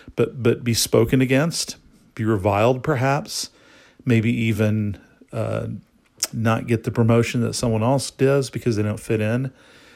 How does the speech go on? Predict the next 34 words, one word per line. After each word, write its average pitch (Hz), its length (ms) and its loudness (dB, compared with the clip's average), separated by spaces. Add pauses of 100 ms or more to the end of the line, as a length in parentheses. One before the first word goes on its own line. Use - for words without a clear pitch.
(520)
That 165 260 10
reality 151 380 10
is 117 100 2
growing 117 300 2
in 143 80 2
our 139 100 2
culture. 147 560 2
I 127 80 4
think 120 220 2
it's 117 120 0
gonna 110 200 2
keep 120 260 -4
growing. 123 480 0 (480)
Um, 113 300 0
I 123 80 -2
think, 120 400 -2
um, 113 340 -4 (360)
there's 110 160 2
a 104 40 2
real 110 160 4
good 113 200 2
chance 117 480 0
we're 123 240 0
in 120 60 2
a 110 40 2
place 110 340 -2
where 113 80 -2
we're 104 160 -2
gonna 101 240 -4
step 110 320 -4
into 107 220 0
a 104 60 -2
darker 113 340 2
time 110 480 -2